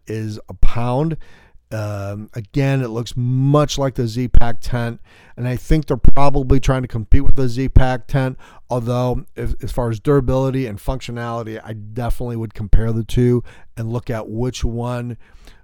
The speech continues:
uh, would fit your ultra lightweight needs better, if those two fit at all. Again, you know, it's a one-person, it's a one-person tent.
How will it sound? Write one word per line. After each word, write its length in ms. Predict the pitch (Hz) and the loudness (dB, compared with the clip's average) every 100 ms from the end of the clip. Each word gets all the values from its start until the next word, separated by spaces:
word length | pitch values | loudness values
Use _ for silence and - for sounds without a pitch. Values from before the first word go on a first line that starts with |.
| _ _ | _ _
uh, 160 | 113 117 | -10 -6
would 160 | 120 | -6
fit 240 | - 147 135 | -6 -10 -10
your 720 | - 113 120 123 123 123 120 - - | -12 -8 -4 -4 -4 -4 -6 -10 -10
ultra 300 | 127 - 123 | -6 -6 -6
lightweight 560 | 117 120 113 120 - | -8 -10 -10 -12 -12
needs 320 | 113 113 104 | -12 -12 -14
better, 500 | 104 101 123 151 180 - _ | -16 -10 -6 -6 -8 -14 _
if 320 | 175 180 - - - | -6 -6 -6 -10 -8
those 320 | - 143 147 | -4 -4 -4
two 420 | - 151 143 139 | -8 -4 -2 -2
fit 440 | 139 - 131 131 - _ _ - | -8 -2 -2 -2 -14 _ _ -10
at 160 | 135 | -8
all. 420 | 143 160 92 - - - | -8 -10 -12 -18 -20 -20
Again, 520 | 110 127 110 87 110 _ _ | -14 -12 -12 -16 -20 _ _
you 140 | - 120 | -16 -14
know, 240 | 92 101 - - | -14 -18 -20 -16
it's 160 | 120 107 | -14 -10
a 60 | |
one-person, 720 | 110 110 104 - - 107 98 98 - - _ | -10 0 4 6 4 -2 -10 -16 -20 -20 _
it's 120 | 107 | -12
a 60 | 113 | -10
one-person 520 | 104 104 - - 202 | -10 6 6 6 0
tent. 240 | - 110 | -4 -8